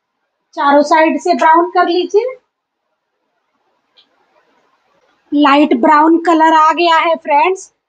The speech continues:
अब हम लोग क्या करेंगे, ये ग्लास को इस तरह पकड़ के एक चाकू या चम्मच ले करके इसको दोनों साइड से इस तरह से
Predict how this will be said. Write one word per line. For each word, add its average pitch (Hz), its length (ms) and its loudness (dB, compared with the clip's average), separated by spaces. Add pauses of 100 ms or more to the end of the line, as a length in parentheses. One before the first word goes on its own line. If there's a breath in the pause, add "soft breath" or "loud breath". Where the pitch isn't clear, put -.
(120)
अब 285 140 -6
हम 302 200 4
लोग 330 180 0
क्या 320 200 2
करेंगे, 320 540 0 (180)
ये 302 160 -2
ग्लास 302 360 0
को 349 140 -4
इस 330 180 -2
तरह 330 160 -2 (100)
पकड़ 330 280 0
के 339 200 -2 (720)
एक 302 200 -12
चाकू 330 440 0
या 339 200 4
चम्मच 339 480 0
ले 339 200 4
करके 339 460 0 (580)
इसको 359 340 -6
दोनों 339 340 2
साइड 330 360 0
से 370 180 -2
इस 330 220 -2
तरह 339 200 0
से 370 180 -2